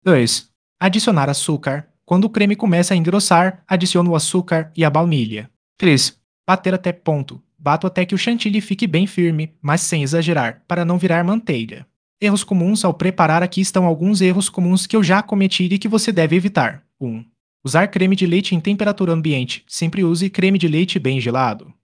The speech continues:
Dois, bater demais o chantilly. Pare de bater assim que ele estiver firme.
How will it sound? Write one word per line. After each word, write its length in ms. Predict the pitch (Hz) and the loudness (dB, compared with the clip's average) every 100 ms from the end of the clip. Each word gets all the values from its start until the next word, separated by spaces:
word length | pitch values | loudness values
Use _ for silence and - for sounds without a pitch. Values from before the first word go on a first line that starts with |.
| _ | _
Dois, 480 | 190 160 113 - - _ _ - | 2 4 4 0 -8 _ _ -2
bater 300 | 151 156 180 | -2 0 0
demais 340 | 180 170 170 | 2 2 2
o 40 | 175 | 0
chantilly. 580 | 214 190 143 117 117 - | 0 0 -2 -4 -8 -10
Pare 220 | - 165 165 | -2 0 0
de 100 | 143 | 0
bater 300 | 151 160 175 | 0 0 0
assim 220 | - 156 | 0 -2
que 100 | 160 | 0
ele 80 | 156 | -2
estiver 320 | - 151 156 | 0 0 -2
firme. 540 | 156 131 113 113 113 | -2 -4 -4 -6 -12